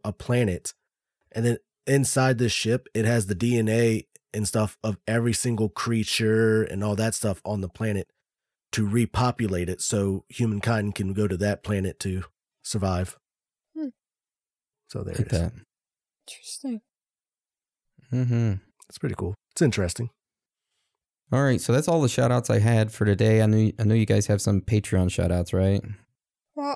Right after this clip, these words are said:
Speaker 2: I don't, mine's not Patreon. Well, I guess it kinda is. This is one that you sent to me specifically 'cause she couldn't get a hold of me. Let's see if she put her name on here. No.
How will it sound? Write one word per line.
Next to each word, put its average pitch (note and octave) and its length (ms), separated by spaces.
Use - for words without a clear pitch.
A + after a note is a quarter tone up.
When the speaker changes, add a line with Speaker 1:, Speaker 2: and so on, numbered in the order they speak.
Speaker 2:
I D4 100
don't, E4 200
mine's D#4+ 280
not D#4 180
Patreon. C#4+ 520
Well, C#4+ 160
I C#4+ 100
guess D#4+ 160
it D#4+ 100
kinda D4 300
is. F3+ 160
This D4 180
is C#4+ 140
one C#4+ 180
that C4 120
you B3+ 480
sent A#3 360
to - 100
me A#3+ 300
specifically A#3+ 960
'cause B3 540
she C4 140
couldn't A#3+ 220
get A3+ 100
a A#3+ 40
hold A#3+ 240
of A3 80
me. G#3 320
Let's - 180
see - 160
if - 60
she - 80
put - 160
her - 60
name - 220
on - 140
here. C4+ 120
No. C4 360